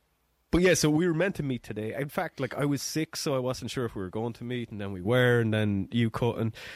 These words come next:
then we decided to jump on mic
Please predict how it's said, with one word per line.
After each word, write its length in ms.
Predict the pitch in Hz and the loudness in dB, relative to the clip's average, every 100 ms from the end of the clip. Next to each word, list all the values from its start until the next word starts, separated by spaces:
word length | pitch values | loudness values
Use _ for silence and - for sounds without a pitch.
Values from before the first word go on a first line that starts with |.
| - | -4
then 120 | 120 | 0
we 80 | 117 | 0
decided 420 | 107 - 110 101 | 0 -2 -2 -4
to 80 | 101 | -6
jump 280 | - 113 - | -4 -4 -2
on 500 | 110 104 101 101 95 - _ _ - | -4 -2 -4 -6 -8 -14 _ _ -8
mic 600 | 110 113 135 - - | -4 -2 -2 -6 -14